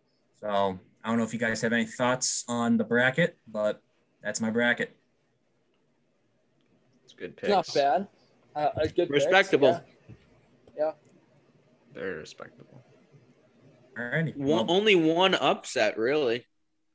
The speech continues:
Speaker 4: or two maybe, just by seeding.
Speaker 1: Yeah, I mean, I don't know. I feel like you don't often see a lot of upsets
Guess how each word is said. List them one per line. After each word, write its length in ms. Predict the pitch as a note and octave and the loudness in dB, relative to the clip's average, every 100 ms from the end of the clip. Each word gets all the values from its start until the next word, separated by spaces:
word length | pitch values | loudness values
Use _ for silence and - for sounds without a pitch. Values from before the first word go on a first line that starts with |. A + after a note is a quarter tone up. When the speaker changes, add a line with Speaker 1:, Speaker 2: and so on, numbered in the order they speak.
| - | -4
Speaker 4:
or 80 | C3 | -4
two 420 | C3 - D#3 C#3+ A#2 | -2 2 6 4 2
maybe, 360 | A#2 C3 B2 A#2 | 2 4 2 -2
just 200 | A#2+ - | -4 -4
by 120 | A2+ | -6
seeding. 640 | A#2 - B2+ C3 A2 G2+ A#2 _ _ _ _ _ _ _ _ _ _ _ _ - | -6 -2 2 4 2 -2 -10 _ _ _ _ _ _ _ _ _ _ _ _ -2
Speaker 1:
Yeah, 460 | F3+ G3 F#3+ F#3 | 2 4 6 6
I 80 | D#3 | 4
mean, 360 | F3+ F3+ F3+ F3 _ _ _ - _ _ | 6 6 6 4 _ _ _ -20 _ _
I 100 | C3+ | -2
don't 140 | C3+ A#2 | 0 0
know. 320 | A2+ A2+ A2+ _ _ _ _ _ _ _ _ _ - | 0 -2 -6 _ _ _ _ _ _ _ _ _ -4
I 100 | D3+ | -2
feel 180 | A3 A#3 | 4 4
like 180 | A3 | 4
you 100 | F3 | 0
don't 380 | D3 C#3+ C#3+ D3 - | -2 0 2 0 -2
often 400 | B2+ C3 - B2+ | -4 -4 -2 -4
see 220 | A#2+ B2+ | -2 -2
a 80 | A#2+ | 0
lot 240 | A2+ A#2 | 0 0
of 200 | A#2 A2 - - - | -2 -2 -8 -18 -8
upsets 840 | A#2+ A#2 - B2 A#2 - - - | -6 -6 -2 0 0 0 -4 -6